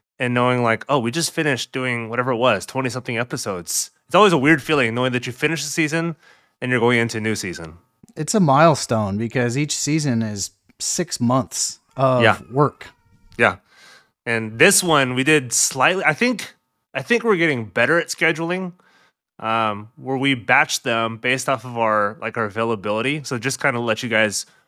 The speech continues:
Speaker 1: behind the scenes, as it were, of this. And I think other podcasts, I think we're not, like, big by any stretch, but the bigger podcasts, I think, do the same thing where they, where they, it's called batching. So we, we recorded most of these episodes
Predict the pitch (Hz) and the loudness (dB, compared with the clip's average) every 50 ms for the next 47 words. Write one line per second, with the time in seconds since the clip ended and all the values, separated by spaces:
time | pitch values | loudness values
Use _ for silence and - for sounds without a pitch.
0 | _ _ - - 117 - - - 147 151 147 139 127 117 107 - - 143 143 127 | _ _ -2 0 0 0 0 2 2 2 2 2 0 0 0 -2 -2 -2 -2 -4
1 | 113 98 90 92 - - - - - _ _ _ _ _ _ _ _ - 117 113 | -4 -6 -8 -6 -6 -4 -4 -6 -8 _ _ _ _ _ _ _ _ -6 -6 -4
2 | 107 110 101 101 107 107 104 104 104 110 - - 107 110 104 101 113 113 107 - | -4 -4 -4 -2 0 0 2 0 0 -2 -4 -6 -6 -4 -2 -2 -2 -2 0 0
3 | - - - 127 139 135 - 220 220 - - 131 113 110 101 - - 113 107 - | -2 -2 -2 -2 -2 0 2 2 2 2 2 0 0 0 0 -2 0 0 0 -2
4 | - - 113 107 98 - - - - _ _ _ _ _ - 120 123 180 170 - | -2 -4 -4 -2 -2 -2 -4 -4 -4 _ _ _ _ _ -12 -8 -6 -4 -6 -6
5 | - _ - - _ _ _ _ _ - 143 165 180 185 175 151 - 123 117 101 | -8 _ -20 -20 _ _ _ _ _ -4 0 4 4 6 4 4 2 0 -2 -2
6 | 90 - 127 120 120 101 95 104 104 98 95 98 - - 104 95 92 - - - | 0 0 2 2 2 2 0 -2 -2 -2 -4 -8 -10 -8 -6 -6 -6 -6 -10 -12
7 | 113 110 123 110 117 196 180 165 147 127 - - 131 120 110 - - 113 110 - | -12 -12 -4 2 4 4 6 6 4 4 4 4 2 2 2 2 0 0 0 0
8 | - - - - - - 190 185 156 - - - 120 117 110 110 - - 123 117 | -4 -12 -18 -18 -8 -4 -4 -4 -4 -4 -8 -6 -6 -6 -4 -6 -6 -4 -4 -4
9 | 110 113 - - 113 110 127 135 135 113 98 98 110 - - 135 135 135 131 - | -4 -6 -6 -6 -6 -4 -4 -4 -4 -4 -4 -4 -4 -4 -4 -2 -2 -2 -2 -2
10 | 123 - - - - 101 95 87 - 107 107 - - 151 143 156 160 147 - _ | -6 -6 -2 -2 -2 -2 -2 0 2 2 2 2 0 -4 -4 -4 -6 -8 -12 _
11 | - - - _ _ _ _ - - 131 113 123 135 143 151 156 156 151 139 131 | -20 -20 -20 _ _ _ _ -10 -8 -4 0 2 2 4 4 4 2 0 -2 -6
12 | 127 123 _ _ _ _ _ _ _ _ - 143 160 170 156 - - - 165 160 | -10 -18 _ _ _ _ _ _ _ _ -2 0 2 2 2 0 0 0 0 2
13 | 143 139 120 113 110 120 131 139 131 - 131 127 131 123 127 123 123 120 - - | 2 2 0 -2 -2 0 0 2 0 0 -4 -4 -4 0 0 0 0 -2 -4 -8
14 | - 131 117 113 | -6 -4 -4 -4